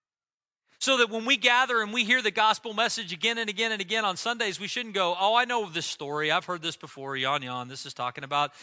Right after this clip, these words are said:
sinfulness of man and the forgiveness that's found in Christ." We, we should never have that response, because that message is a message of continual encouragement, of maturing and growing us in our faith. Think about just some of the different ways in which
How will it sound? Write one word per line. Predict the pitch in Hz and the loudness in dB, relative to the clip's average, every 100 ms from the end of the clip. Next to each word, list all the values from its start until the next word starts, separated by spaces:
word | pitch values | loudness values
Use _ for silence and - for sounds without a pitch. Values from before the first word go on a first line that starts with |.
| - - | -20 -10
sinfulness | - 214 196 220 196 | -2 0 0 -2 -2
of | 196 | -2
man | 160 170 175 170 | 0 2 2 0
and | 143 | -4
the | 131 | -8
forgiveness | 120 147 131 180 185 | -8 -6 -4 -4 -4
that's | - 160 | -8 -8
found | - 165 156 | -6 -4 -6
in | 143 | -8
Christ." | - 139 139 - - - - - | -4 -2 -2 -4 -14 -20 -20 -12
We, | 220 | -8
we | 202 | -4
should | 180 208 | -2 0
never | 190 240 247 | 4 4 4
have | 202 220 | 2 2
that | 208 190 | 0 0
response, | 180 - 240 254 226 | -2 -4 -2 -2 -4
because | - 196 196 | -8 -4 -4
that | 151 240 254 214 | 0 2 2 2
message | 247 254 233 190 | 0 0 -2 -6
is | 190 175 | -6 -4
a | 190 | -4
message | 202 233 - 226 160 - - - | 0 -2 -2 -6 -10 -16 -10 -2
of | 185 - | -2 0
continual | 208 - - 262 254 262 262 247 190 | -2 -2 -2 0 0 -2 -4 -4 -4
encouragement, | 180 - 226 233 226 151 143 117 - _ _ _ _ _ _ _ | -6 -8 -4 -2 -2 -6 -10 -12 -14 _ _ _ _ _ _ _
of | 175 180 | -4 -2
maturing | 185 - - 254 247 240 | -2 -2 -2 0 2 2
and | 208 160 | -2 -8
growing | 143 202 214 208 | -4 -2 0 -2
us | 190 170 | -4 -2
in | 185 | -4
our | 151 | -6
faith. | 143 151 123 101 - _ _ _ _ _ _ _ _ | -6 -8 -8 -12 -20 _ _ _ _ _ _ _ _
Think | - 277 | 0 4
about | 254 214 | 6 4
just | 220 - | 2 0
some | 262 254 | 2 0
of | |
the | 214 | -2
different | 190 214 214 170 | -2 -2 -4 -2
ways | 185 202 185 175 | 2 2 2 0
in | 165 | -4
which | 175 - | -4 -4